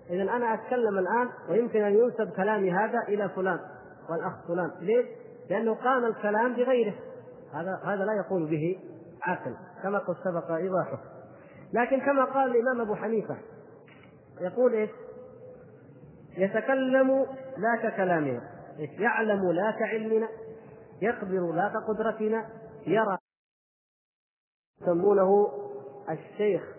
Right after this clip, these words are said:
يقولون: "قال الشيخ الأكبر قدس الله سره".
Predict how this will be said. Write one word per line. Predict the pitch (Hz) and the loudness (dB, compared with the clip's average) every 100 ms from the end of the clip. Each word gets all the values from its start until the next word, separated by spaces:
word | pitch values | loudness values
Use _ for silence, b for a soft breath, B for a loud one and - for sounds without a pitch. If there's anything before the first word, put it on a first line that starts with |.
| - | -8
يقولون: | 147 165 190 175 | -6 0 2 2
"قال | 175 196 185 170 | 4 4 4 2
الشيخ | 156 - - 208 170 170 | -2 -6 0 2 2 0
الأكبر | 160 151 196 - 165 214 214 - - - - - | -2 -2 -4 -4 2 2 2 -6 -14 -14 -12 0
قدس | 202 156 170 170 170 | 0 2 0 0 0
الله | 160 175 202 165 170 | 2 4 4 2 0
سره". | 143 120 | -2 -2